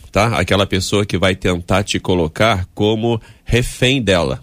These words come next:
né? Sempre que você, sempre procurar ela, sempre ficar, não se trata disso. Porque a palavra do Senhor, ela fala que quando nós confessamos os nossos pecados,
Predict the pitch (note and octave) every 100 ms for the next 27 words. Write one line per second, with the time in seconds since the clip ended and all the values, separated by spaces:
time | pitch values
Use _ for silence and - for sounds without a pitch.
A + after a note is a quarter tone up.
0 | - F2+ A2+ A#2 - - D3 D3 C3 -
1 | G#2+ G#2+ G#2+ - C#3+ C#3 B2+ C3+ - G2
2 | G#2+ F2+ F#2+ G2 F2 B2+ C3+ A2 F#2 -
3 | F#2 F#2+ A2+ F2+ F#2 - - - - -
4 | - - - - - D3+ F#3 E3+ D3 A#2
5 | G#2+ F2+ - D#2 F#2 E2 D#2 - G#2+ F2+
6 | - - - C#3+ A#2+ G2 F2 G2 F2 D#2+
7 | - A#2 F2+ D#2 D#2 - - - - G2+
8 | G2+ - - -